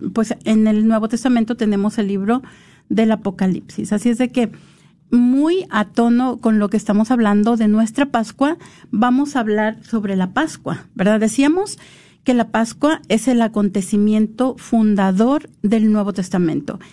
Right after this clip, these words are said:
Y también podemos decirlo en otras palabras, es el fundamento de nuestra fe cristiana,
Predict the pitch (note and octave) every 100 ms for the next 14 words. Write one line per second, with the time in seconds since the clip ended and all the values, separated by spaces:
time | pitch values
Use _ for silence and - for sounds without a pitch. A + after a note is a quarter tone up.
0 | _ - C4 C4+ C4 C#4+ D#4 C#4 A#3+ A3
1 | A3+ G#3+ - G#3 G#3+ A3 G#3+ G#3 G3 G#3+
2 | G#3 G#3 G3+ F#3+ - F3+ - - A3+ A3+
3 | B3+ A#3 - A#3 A3 G#3 G#3+ G#3 G3 A3+
4 | A3 G#3 G#3 G3 - G#3 G3 A#3 A3 A3
5 | A3+ - G#3 - -